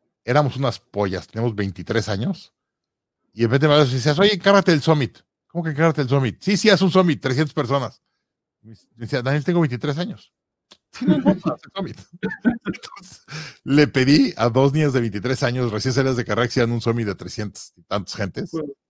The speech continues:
Speaker 1: Y se encargaron de todo. Y lo hicieron muy bien. La verdad, hicieron un súper evento. Entonces, cuando tienen la actitud correcta, todo lo demás sale. De hecho, ves Growth Institute, hay puro millennial,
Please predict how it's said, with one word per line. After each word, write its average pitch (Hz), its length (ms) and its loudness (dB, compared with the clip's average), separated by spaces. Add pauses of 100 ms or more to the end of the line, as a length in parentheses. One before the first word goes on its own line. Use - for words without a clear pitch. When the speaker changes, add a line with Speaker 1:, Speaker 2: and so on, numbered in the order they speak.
(140)
Speaker 1:
Y - 60 -18
se 143 60 2
encargaron 147 600 2 (260)
de - 240 -8 (200)
todo. - 400 -6 (140)
Y 131 80 -12
lo 143 60 0
hicieron 226 320 2
muy 233 160 0
bien. 294 400 -4 (180)
La 123 120 -2
verdad, 147 160 2
hicieron 180 300 -2
un 165 100 0
súper 143 320 0
evento. 170 360 -6 (760)
Entonces, 117 240 0
cuando 160 180 2
tienen 233 140 2
la 196 60 4
actitud 151 400 2
correcta, 135 600 0 (1160)
todo 151 180 4
lo 147 60 4
demás 120 220 0
sale. 92 180 -8 (1400)
De 156 80 0
hecho, 180 140 4 (160)
ves 117 180 0
Growth 123 220 2
Institute, 202 400 -6 (100)
hay 110 160 0
puro 101 280 -4
millennial, 127 540 -6